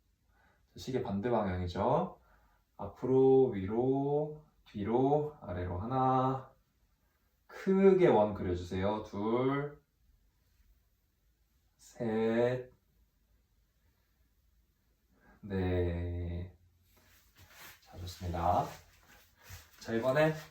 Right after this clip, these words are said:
양손 어깨 위에 두시고요. 이렇게 돌려주겠습니다. 자, 뒤에서부터 시작해서 앞으로, 뒤에서 앞으로 하나,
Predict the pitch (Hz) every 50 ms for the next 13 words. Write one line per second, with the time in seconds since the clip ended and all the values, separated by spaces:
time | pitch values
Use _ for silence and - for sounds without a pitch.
0 | - _ _ _ - - - - - 120 117 123 143 147 139 139 117 98 92 85
1 | - - - _ _ _ _ _ _ _ _ _ _ _ _ _ - 104 101 98
2 | - - 120 113 104 101 95 92 90 - 92 90 90 92 87 87 87 87 90 -
3 | 76 - - - _ _ _ _ _ _ _ _ _ _ _ _ _ _ _ _
4 | _ _ _ _ _ _ _ _ _ - - 101 98 95 95 92 90 90 90 -
5 | - - _ _ - - 98 95 92 85 85 87 87 - - - - - - -
6 | - _ _ _ _ _ - - 87 - - 131 135 156 160 156 160 156 147 147
7 | - - 139 135 131 - 143 131 - - 127 113 - 143 151 151 160 165 170 170
8 | 165 - - - - _ _ - 95 95 95 - - - 95 - - - - _
9 | _ _ _ _ _ _ _ _ _ _ _ _ _ _ _ - - - 95 92
10 | 92 92 92 101 101 95 92 - - 110 110 - - - - - - 98 90 90
11 | 95 98 104 113 120 139 160 165 - -